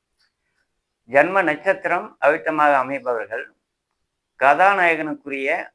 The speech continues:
அழகான, கம்பீரமான, கவர்ச்சியான தோற்றமுடையவர்கள். ஆனால் மனைவியுடன் ஒத்துப்போகாத தன்மையுடையவர்கள். உயர்ந்த பண்பாளர்.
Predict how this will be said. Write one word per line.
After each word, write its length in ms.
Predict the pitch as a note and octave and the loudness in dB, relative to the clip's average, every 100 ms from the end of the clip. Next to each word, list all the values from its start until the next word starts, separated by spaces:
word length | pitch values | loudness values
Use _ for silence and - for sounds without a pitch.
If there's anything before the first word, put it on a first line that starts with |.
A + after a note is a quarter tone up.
| _ | _
அழகான, 840 | B2 D3+ F3 E3+ D3 C3+ D#3+ - _ _ _ | 2 2 2 0 -2 -2 -4 -6 _ _ _
கம்பீரமான, 1000 | C#3 D3 F3+ F3 D3 C3 B2+ C#3+ F3+ - - | -4 -2 -4 -4 -2 -2 -2 -4 -8 -14 -2
கவர்ச்சியான 720 | C3+ D#3+ F#3 - F3 E3+ F3 | -2 -2 -8 -10 -8 -6 -6
தோற்றமுடையவர்கள். 880 | D3+ C3+ C3 B2+ A#2+ A2 G2+ G#2 G2 _ _ _ _ _ _ _ _ _ _ _ _ _ _ - | -4 -6 -6 -10 -8 -8 -8 -12 -18 _ _ _ _ _ _ _ _ _ _ _ _ _ _ 0
ஆனால் 380 | C3 C#3 C#3 | 2 4 2
மனைவியுடன் 720 | B2 C3 E3 F#3 D#3+ D3 G3 - - | 2 0 0 -2 -6 -6 -8 -10 -12
ஒத்துப்போகாத 920 | C#3+ F#3+ G3 D3+ C#3 C3 A#2+ A#2 E2+ - - | -12 -14 -4 -2 2 0 0 -2 -4 -8 -4
தன்மையுடையவர்கள். 880 | C#3 F3 E3+ B2+ A#2+ A2 G#2 G2 - _ _ _ _ _ _ _ _ | -4 -4 -6 -4 -4 -6 -8 -14 -20 _ _ _ _ _ _ _ _
உயர்ந்த 500 | B2 C#3 F3+ F#3+ F#3+ | -4 2 2 2 0
பண்பாளர். 640 | D#3 C3+ B2 A2+ G#2 - | -2 -2 0 0 -2 -10